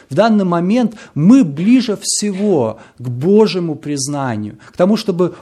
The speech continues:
Он назвал нас значимыми и важными. В тот момент, когда мы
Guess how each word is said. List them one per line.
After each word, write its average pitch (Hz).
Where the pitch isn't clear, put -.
Он 214
назвал 156
нас 160
значимыми 143
и 139
важными. 131
В -
тот 180
момент, 156
когда 143
мы 139